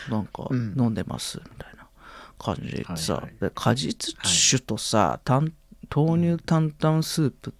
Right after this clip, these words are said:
Speaker 1: てあんまり合わなくない？
Speaker 2: うん。
Speaker 1: でさ、まあ、別にそれ聞かれたから言ったわけ。
Speaker 2: うん。
Speaker 1: そしたら、
Speaker 2: うん。
Speaker 1: なんか、「えっ？」とか言って、「それは素晴らしい組み合わせですね」みたいなこと言われてさ、え、ちょっとなんか、
Speaker 2: うん。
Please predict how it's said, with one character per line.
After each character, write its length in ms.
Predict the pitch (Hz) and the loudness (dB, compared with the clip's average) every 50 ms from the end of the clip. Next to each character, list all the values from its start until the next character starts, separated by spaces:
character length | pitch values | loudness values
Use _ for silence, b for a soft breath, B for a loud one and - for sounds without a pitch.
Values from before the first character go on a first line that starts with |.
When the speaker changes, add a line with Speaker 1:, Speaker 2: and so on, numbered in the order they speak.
| _ _ - | _ _ -12
Speaker 1:
て 120 | - 127 - | -12 -8 -4
あ 60 | - 123 | -2 -2
ん 100 | 127 131 | 0 0
ま 100 | 139 143 | 0 -2
り 80 | 139 - | 0 2
合 160 | - 127 123 | 4 6 6
わ 140 | 127 139 156 | 8 6 6
な 160 | 160 156 160 160 | 6 4 2 -2
く 240 | - - - 165 | -4 -4 0 2
な 180 | 160 151 151 160 | 4 4 4 4
い？ 100 | 208 247 - b b b b b b b b b b - _ - - _ _ _ - - - - _ - - _ _ - _ _ - - _ - | 2 0 -4 b b b b b b b b b b -20 _ -20 -20 _ _ _ -20 -20 -20 -20 _ -20 -20 _ _ -20 _ _ -20 -20 _ -6
Speaker 2:
う 60 | 117 110 | -4 -2
ん。 240 | 104 98 87 123 - - | -2 -2 -4 -6 -2 2
Speaker 1:
で 120 | 135 123 117 | 2 2 4
さ、 260 | - 131 120 117 - | 4 4 2 4 4
ま 140 | 139 160 170 | 6 6 6
あ、 80 | 139 - | 6 6
別 280 | - 147 151 147 - 160 | 6 2 2 2 2 -2
に 60 | 165 | -2
そ 140 | 160 - 156 | 0 4 4
れ 60 | 151 | 4
聞 180 | 147 151 - - | 4 2 0 2
か 120 | - 175 | 6 6
れ 80 | 175 175 | 6 6
た 100 | - 180 | 4 2
か 120 | - - - | 0 0 0
ら 60 | 104 | 0
言 80 | 104 104 | 0 -2
っ 20 | |
た 200 | - _ - 110 | -2 _ -2 -2
わ 80 | 113 113 | -2 -2
け。 160 | - - 98 | -2 -4 -6
Speaker 2:
う 20 | - | -6
ん。 60 | - - - _ _ _ _ - | -6 -8 -20 _ _ _ _ -6
Speaker 1:
そ 80 | 123 123 | -4 -4
し 80 | - | -2
た 120 | - 135 120 | 0 0 2
ら、 240 | 120 117 113 113 110 | 2 0 0 -2 -6
Speaker 2:
う 40 | 107 | -8
ん。 120 | 101 95 | -8 -6
Speaker 1:
な 60 | 131 127 | -6 -6
ん 20 | |
か、 120 | - - - | -6 -2 0
「え 160 | 190 214 226 233 | 0 0 0 -2
っ？」 40 | - | -6
と 80 | - - | -8 -10
か 80 | - | -10
言 80 | - - | -12 -12
っ 40 | _ _ - - - | _ _ -10 -10 -10
て、 20 | _ B B B B B B B B B B B B B | _ B B B B B B B B B B B B B
「そ 160 | B - 147 | B 2 4
れ 100 | 160 196 | 4 6
は 140 | 208 208 202 | 6 6 6
素 160 | - - 139 | 4 4 2
晴 100 | 156 170 | 2 2
ら 80 | 180 190 | 2 2
し 220 | - - 214 208 | 0 0 0 0
い 40 | 202 | 0
組 240 | - - - 185 165 | 0 2 4 4 6
み 60 | 139 | 6
合 60 | 135 | 6
わ 60 | 131 | 4
せ 140 | 131 - 120 | 4 2 -2
で 100 | 127 - 135 | -2 -2 -2
す 160 | - - 117 | 0 0 2
ね」 80 | 113 | 2
み 60 | - 120 | 2 0
た 20 | |
い 20 | |
な 40 | 110 | -2
こ 100 | - - | -4 -4
と 80 | - 98 | -2 -2
言 80 | 107 | 0
わ 80 | 107 104 | 0 0
れ 60 | 143 | -2
て 100 | - - - | -4 -8 -10
さ、 160 | - - - - - | -10 -10 -8 -6 -6
え、 60 | 110 110 - - - | -6 -6 -8 -12 -8
ち 100 | - - | -4 -2
ょ 40 | 156 147 | -2 -2
っ 40 | - | 0
と 100 | - 117 | 0 0
な 120 | 98 113 123 | 2 4 4
ん 80 | 127 107 | 2 2
か、 320 | 95 - - 73 - - | 0 -2 -2 -2 -4 -6
Speaker 2:
う 40 | |
ん。 20 | b | b